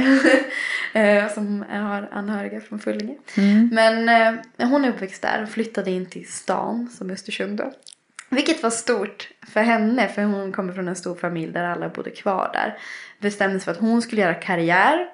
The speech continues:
Speaker 1: Hon blev tillsammans med en man som var fjorton år äldre, men hon släppte ändå inte på att hon skulle göra karriär. Hon körde rally.
Speaker 2: <laughs>
Speaker 1: Hon har liksom varit yrkesverksam hela sitt liv och nu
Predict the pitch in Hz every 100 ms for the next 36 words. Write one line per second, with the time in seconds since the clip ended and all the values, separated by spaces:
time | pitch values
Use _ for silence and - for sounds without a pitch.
0 | _ _ _ 214 196 185 180 - 185 180
1 | 190 - - - 196 - - 196 202 185
2 | 185 - 208 226 240 233 196 190 185 190
3 | 214 - - - - 208 190 180 - -
4 | - 214 220 214 208 180 - 180 175 180
5 | 247 220 190 180 175 175 175 185 208 220
6 | 247 269 - - 208 - - 214 202 196
7 | 185 190 220 220 208 - 220 202 - -
8 | - 277 233 262 247 247 220 214 214 -
9 | 208 202 208 196 196 202 196 190 185 185
10 | 185 185 185 - - - 196 196 190 190